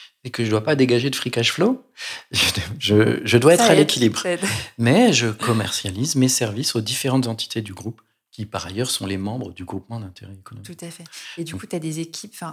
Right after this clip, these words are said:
Speaker 2: comment, comment tu t'organises en termes de
Speaker 1: Eh bien, des équipes pédagogiques, des
Speaker 2: Ouais.
Speaker 1: équipes de coordination, formation,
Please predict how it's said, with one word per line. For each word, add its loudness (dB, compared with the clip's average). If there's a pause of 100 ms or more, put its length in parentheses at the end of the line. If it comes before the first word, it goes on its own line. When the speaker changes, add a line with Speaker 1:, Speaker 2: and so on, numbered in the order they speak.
Speaker 2:
comment, -12
comment -16
tu -18
t'organises -12
en -16 (100)
termes -20
de -20
Speaker 1:
Eh -10
bien, -6
des -4
équipes -12
pédagogiques, -6
des -4
Speaker 2:
Ouais. -6
Speaker 1:
équipes -8
de -2
coordination, 0 (400)
formation, 0